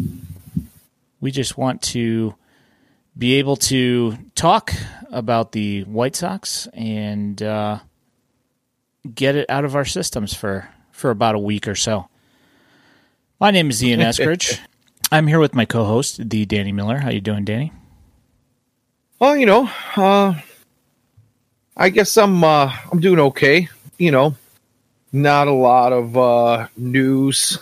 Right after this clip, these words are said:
Speaker 2: in, uh, any kind of major movement for the White Sox. Uh, you know, we've had some unfortunate news that I'm sure we'll talk about here a little bit tonight. But, you know,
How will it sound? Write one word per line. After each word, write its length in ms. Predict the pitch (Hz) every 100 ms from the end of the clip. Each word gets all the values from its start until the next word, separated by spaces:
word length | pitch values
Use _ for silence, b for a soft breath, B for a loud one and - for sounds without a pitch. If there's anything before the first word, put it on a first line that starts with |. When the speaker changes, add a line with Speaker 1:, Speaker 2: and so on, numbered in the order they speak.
| B _ _
Speaker 2:
in, 420 | 135 127 120 117 120
uh, 380 | 113 113 113 110 _ _ _ _ _ _ _ _ _
any 140 | - 151
kind 260 | - 151
of 140 | 127 113
major 580 | 131 131 127 131 127 - _ _ _ _ _ -
movement 520 | 135 147 139 131 131
for 160 | - 135
the 100 | 120
White 260 | 120 127
Sox. 560 | - 131 127 123 - - _ _ _ -
Uh, 360 | 110 107 104 - 127
you 100 | 123
know, 140 | 117
we've 200 | 127 117
had 180 | 120 113
some 160 | 123
unfortunate 500 | 113 104 120 107 117
news 240 | 104 113 107
that 80 | 107
I'm 80 |
sure 220 | 101 117 107
we'll 240 | 101 101 _ _ _ _ _ _ _ _
talk 240 | - 123 117
about 280 | 117 110
here 180 | 110 113
a 40 | 110
little 200 | 113 104
bit 180 | 110
tonight. 380 | - 113 113 131
But, 220 | - - 180
you 60 |
know, 200 | 165 139